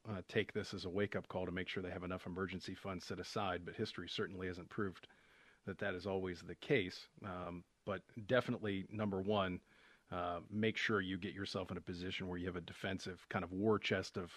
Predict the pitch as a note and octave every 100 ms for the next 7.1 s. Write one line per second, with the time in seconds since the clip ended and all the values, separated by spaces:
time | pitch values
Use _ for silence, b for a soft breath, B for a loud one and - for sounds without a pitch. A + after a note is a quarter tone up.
0 | - G#2 F2 - G2 F#2 F#2 G2 F2+ F2
1 | F#2+ F2+ F#2+ F2+ F#2 E2+ - F#2+ F#2+ -
2 | F2 F#2+ C3 F#2 - B B B B B
3 | B C#3 C#3 D3 D3+ C#3 A#2+ - A#2 G#2+
4 | G#2+ G#2 - A2 A2+ A#2 C#3 D3 - F3+
5 | D#3+ B2 - _ _ - A#2 C3+ - G2+
6 | A#2+ D#3+ - A#2 G2+ G2 - - D#3 C#3+
7 | C3+